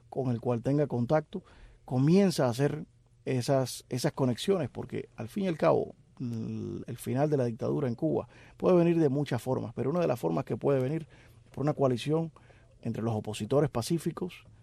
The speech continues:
miembros, eh, honrados de las Fuerzas Armadas y,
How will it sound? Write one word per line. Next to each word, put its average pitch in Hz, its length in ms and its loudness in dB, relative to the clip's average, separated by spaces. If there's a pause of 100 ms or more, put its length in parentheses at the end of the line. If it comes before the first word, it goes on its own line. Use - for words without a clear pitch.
(440)
miembros, 151 760 2 (280)
eh, 110 520 -2 (420)
honrados 147 640 4
de 123 80 0
las 120 120 -6
Fuerzas 143 300 0
Armadas 147 600 0 (720)
y, 147 360 0